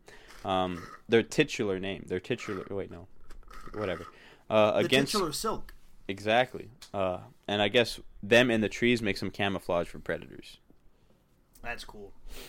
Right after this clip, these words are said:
Speaker 2: So do they, so, okay. So they're called silky because of where they ch-, they chill, or because they, like, do they have, like, are they silkier?
Speaker 1: You know
Speaker 2: Like
Speaker 1: as much
Speaker 2: softer?
Speaker 1: as I know.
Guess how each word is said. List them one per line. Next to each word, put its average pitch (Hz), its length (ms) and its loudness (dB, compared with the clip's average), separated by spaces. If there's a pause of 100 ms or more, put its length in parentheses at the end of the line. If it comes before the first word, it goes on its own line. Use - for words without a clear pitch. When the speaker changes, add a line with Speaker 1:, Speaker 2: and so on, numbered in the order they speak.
(100)
Speaker 2:
So 185 120 -4
do 185 80 -2
they, 208 200 -2
so, 160 200 -6
okay. 131 380 -6 (640)
So 202 220 -2
they're 185 120 -2
called 208 220 2
silky 202 280 0
because 151 300 -6
of 135 100 -6
where 135 160 -4
they 120 240 -6 (140)
ch-, - 160 -20
they 113 140 -8
chill, 185 300 -4
or 165 160 -4
because 127 340 -8
they, 117 200 -6
like, 101 280 -14
do 127 80 -10
they 117 80 -8
have, 117 180 -8
like, 110 200 -14 (540)
are 107 60 -14
they 95 80 -14
silkier? 98 520 -12 (340)
Speaker 1:
You 110 180 2
know 110 80 2
Speaker 2:
Like 110 80 4
Speaker 1:
as 101 60 0
much 107 180 2
Speaker 2:
softer? 110 80 -4
Speaker 1:
as 101 80 -2
I 92 120 2
know. 85 220 -10